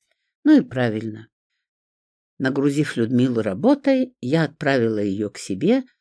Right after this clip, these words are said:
а сама подтянула поближе листочек бумаги. Ну не зря же нас на работе в моём прошлом мире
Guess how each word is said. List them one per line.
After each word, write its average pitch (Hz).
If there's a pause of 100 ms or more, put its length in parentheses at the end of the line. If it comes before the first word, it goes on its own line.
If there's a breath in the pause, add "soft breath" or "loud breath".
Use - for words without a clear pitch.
(280 soft breath)
а 143
сама 202
подтянула 233
поближе 170
листочек 135
бумаги. 113 (480)
Ну 120
не 143
зря 160
же 147
нас 131
на 120
работе 131
в 117
моём 120
прошлом 120
мире 147